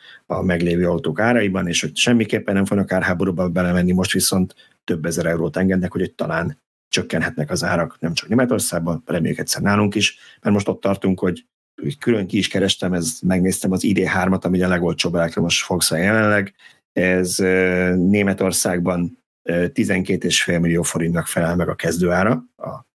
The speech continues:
ezekkel a kedvezményekkel, míg itthon a forgalmazónál tizenhét és fél millió. Tehát tizenkettő és fél és tizenhét és fél, ami azért elég brutális különbség.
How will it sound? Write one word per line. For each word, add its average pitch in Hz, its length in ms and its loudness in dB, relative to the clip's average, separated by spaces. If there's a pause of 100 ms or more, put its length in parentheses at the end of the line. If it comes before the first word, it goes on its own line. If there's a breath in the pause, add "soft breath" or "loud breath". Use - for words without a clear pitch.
(200)
ezekkel 82 360 -4
a 80 140 -2
kedvezményekkel, 107 840 0 (300 loud breath)
míg 202 260 2
itthon 190 400 0
a 90 160 -2
forgalmazónál 90 760 0
tizenhét 85 600 -2
és - 180 0
fél - 200 -4
millió. - 380 -4 (180)
Tehát - 200 -6
tizenkettő 104 600 0
és - 140 0
fél 90 120 -2
és 78 80 -2
tizenhét 82 580 -2
és - 200 0
fél, - 260 -8 (540 loud breath)
ami 92 180 2
azért 87 220 2
elég 80 220 0
brutális - 520 -4
különbség. - 580 -4